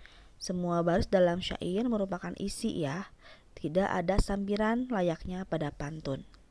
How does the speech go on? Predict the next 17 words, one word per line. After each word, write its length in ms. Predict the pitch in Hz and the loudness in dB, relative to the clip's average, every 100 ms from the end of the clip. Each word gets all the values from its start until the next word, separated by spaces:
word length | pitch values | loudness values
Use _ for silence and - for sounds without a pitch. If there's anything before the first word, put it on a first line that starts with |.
| - - - - - _ _ _ _ _ _ _ _ _ _ - - - | -20 -20 -20 -20 -20 _ _ _ _ _ _ _ _ _ _ -8 -6 -6
Sekarang 560 | - 233 220 226 269 | -8 -4 0 2 2
kita 240 | 254 233 196 | 0 2 2
bahas 400 | 175 185 202 - | 2 0 0 0
struktur 560 | 190 185 - 202 220 | -2 -2 0 0 2
gurindam. 640 | 196 165 165 165 165 139 143 - - - - - - | 2 2 2 2 2 0 -6 -14 -18 -20 -20 -18 2
Dalam 320 | 196 196 285 | 4 4 2
satu 240 | - 233 208 | 0 0 2
bait 560 | 190 - 156 160 233 - | 4 4 2 0 -2 0
terdiri 240 | 185 175 | 0 2
dari 200 | 202 196 190 | 6 6 4
dua 240 | 185 190 | 4 2
kalimat 640 | - 190 180 180 180 233 - | 2 0 2 0 0 -2 -2
atau 320 | - - 180 170 | -8 0 2 2
dua 320 | 175 196 220 | 4 4 6
baris 320 | 190 180 - | 4 2 0
saja. 400 | 165 160 160 151 - - - - - | -2 0 0 -2 -12 -20 -20 -18 -8
Kalau 480 | 156 151 151 151 | -6 -4 -2 -4